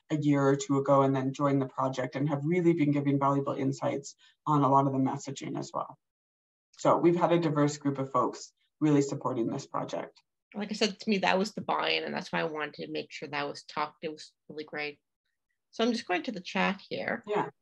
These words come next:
Speaker 2: Um, there's a comment here, "Thanks for all the hard work. I cannot believe a national study has not been done since nineteen seventy-three. That is hard to believe. Um, I'm sure the data itself will be used by many researchers. Do you have any plans to follow up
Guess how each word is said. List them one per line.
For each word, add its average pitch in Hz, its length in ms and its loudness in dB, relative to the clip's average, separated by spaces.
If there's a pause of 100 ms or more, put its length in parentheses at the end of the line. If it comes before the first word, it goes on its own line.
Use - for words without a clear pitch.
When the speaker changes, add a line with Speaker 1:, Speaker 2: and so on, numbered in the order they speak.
(100)
Speaker 2:
Um, 190 380 4
there's 214 240 4
a 214 100 2
comment 339 380 -4
here, 226 260 0
"Thanks 233 240 -2
for 185 220 -4
all 175 80 2
the 170 60 -6
hard 165 340 -4
work. 240 300 0 (180)
I 185 60 -8
cannot 196 380 -2
believe 185 260 -2
a 175 200 4 (240)
national 220 360 0
study 175 300 2
has 180 120 -2
not 185 220 -2
been 180 100 -2
done 170 220 -2
since 156 240 -16
nineteen 190 360 -2
seventy-three. 160 760 -8
That - 120 -8
is 175 140 -10
hard 156 200 -2
to - 100 -20
believe. 156 340 -6 (580)
Um, 196 260 2
I'm 190 40 0
sure 214 180 2
the 220 120 2
data 190 260 4
itself 180 380 -2
will 175 80 -4
be 180 100 -8
used 170 220 -6
by 156 100 -4
many 156 400 -2
researchers. - 800 -8
Do 175 60 -4
you - 20 4
have 180 100 2
any 180 380 -2
plans 170 280 -6
to 165 100 -12
follow 165 460 -2
up - 200 -2